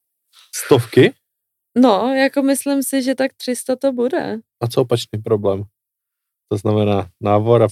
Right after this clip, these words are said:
Speaker 1: pak je ten, to ro-, rozlučování se s někým. Kolik lidí ti prošlo tady na,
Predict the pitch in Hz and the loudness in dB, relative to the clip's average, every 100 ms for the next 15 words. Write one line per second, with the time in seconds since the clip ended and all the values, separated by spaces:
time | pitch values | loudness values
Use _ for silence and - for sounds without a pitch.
0 | - 104 104 104 107 101 - _ _ _ | -2 -4 -4 -4 -6 -8 -12 _ _ _
1 | _ _ - 104 104 107 113 104 104 107 | _ _ -6 -6 -4 -4 -2 -2 -2 0
2 | 117 120 - 104 101 95 98 101 107 95 | 0 -4 0 2 4 2 -2 -6 -6 -4
3 | 104 101 95 98 104 135 123 123 131 131 | -6 -6 -8 -8 0 4 4 2 0 -4
4 | 135 127 135 123 135 139 135 120 | -6 0 0 2 2 6 6 4